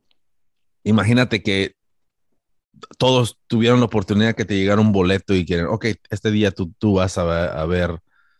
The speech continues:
toda la evidencia que tenemos, ¿no? O, ok, cada pinche día, dude, es una persona, ¿no? O varias personas. ¿Cuántas personas podrían ver la evidencia cada día, no? O sea que así ya toda la gente, no, fuck, dude, está cabrón.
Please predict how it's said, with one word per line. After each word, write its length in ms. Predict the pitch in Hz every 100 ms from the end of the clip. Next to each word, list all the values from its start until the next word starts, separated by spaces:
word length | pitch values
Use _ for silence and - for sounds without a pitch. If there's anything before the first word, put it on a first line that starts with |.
| _ _ -
toda 200 | 92 98
la 80 |
evidencia 420 | 87 85 87 87 90
que 100 | 85
tenemos, 460 | 80 82 78 67
¿no? 240 | 80 92 -
O, 240 | 87 87 87
ok, 160 | 87 67 - _ _ _ _ _ _ -
cada 300 | 110 143 131
pinche 280 | 135 131 104
día, 240 | 101 87
dude, 300 | 85 92 98 95
es 120 | 92
una 140 | 98 85
persona, 460 | 85 76 82 69
¿no? 160 | 76 85
O 400 | - 92 92 87
varias 320 | 82 110 113
personas. 520 | - 85 - 85 76 -
¿Cuántas 240 | 113 127
personas 340 | 120 107 113 -
podrían 400 | 90 92 92 87
ver 280 | 87 80 - _ _ _ _ -
la 100 | 92
evidencia 460 | 92 87 87 82 82
cada 240 | 82 78
día, 220 | 78 67
no? 260 | 73 85 - _ _ _ _ _ _ _ _ _
O 120 | 104
sea 140 | 110 110
que 280 | 110 98 _ _ _
así 340 | 104 95 120 117
ya 120 | 107
toda 140 | 113
la 60 | 101
gente, 280 | 98 101 92
no, 200 | - 80
fuck, 340 | - - - -
dude, 140 | 85
está 160 | 76 -
cabrón. 500 | - 80 87 90